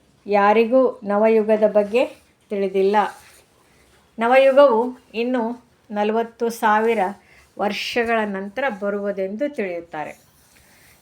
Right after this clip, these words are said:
ಸತ್ಯಯುಗವು ನವಯುಗವಾಗಿದೆ. ಇದು ಬಹಳ ಸ್ಪಷ್ಟವಾಗಿದೆ. ಅಂದಾಗ ತಂದೆಯು ಸ-, ಸಲಹೆ ನೀಡುತ್ತಾರೆ, "ಇಂತಿಂತಹ ಒಳ್ಳೆಯ ಗೀತೆಗಳನ್ನು ಸಹ ಕೇಳಿ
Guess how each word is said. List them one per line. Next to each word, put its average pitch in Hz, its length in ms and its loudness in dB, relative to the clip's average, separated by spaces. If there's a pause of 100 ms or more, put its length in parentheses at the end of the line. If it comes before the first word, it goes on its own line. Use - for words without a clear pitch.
(120)
ಸತ್ಯಯುಗವು 208 760 -2 (640)
ನವಯುಗವಾಗಿದೆ. 196 1120 -4 (320)
ಇದು 185 180 -10
ಬಹಳ 190 460 -6 (600)
ಸ್ಪಷ್ಟವಾಗಿದೆ. 196 1000 -6 (600)
ಅಂದಾಗ 269 400 0
ತಂದೆಯು 247 520 -2
ಸ-, 214 440 -4
ಸಲಹೆ 220 460 -2
ನೀಡುತ್ತಾರೆ, 202 720 -6 (120)
"ಇಂತಿಂತಹ 214 600 -6 (560)
ಒಳ್ಳೆಯ 202 480 -2
ಗೀತೆಗಳನ್ನು 196 760 -6
ಸಹ 185 320 -12 (520)
ಕೇಳಿ 202 440 -6